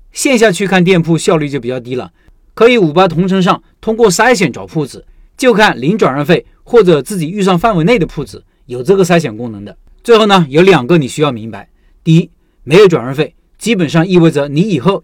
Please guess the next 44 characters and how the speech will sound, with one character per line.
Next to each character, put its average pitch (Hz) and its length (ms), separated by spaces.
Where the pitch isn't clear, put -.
也 104 180
不 101 140
能 156 120
转 107 180
让。 127 160
当 151 120
然， 147 180
你 127 120
可 151 140
以 156 60
跟 175 180
房 156 160
东 170 120
谈， 165 280
我 147 120
建 220 220
议 196 80
租 214 160
赁 214 120
合 160 140
同 170 140
上 160 200
尽 247 160
量 202 180
争 175 200
取 151 160
允 131 200
许 170 120
你 120 120
转 107 200
让， 127 180
这 202 140
是 190 100
你 160 100
店 180 200
铺 165 120
做 175 160
不 135 140
下 151 180
去 - 160
时 - 140
的 120 100
退 202 220
路。 143 160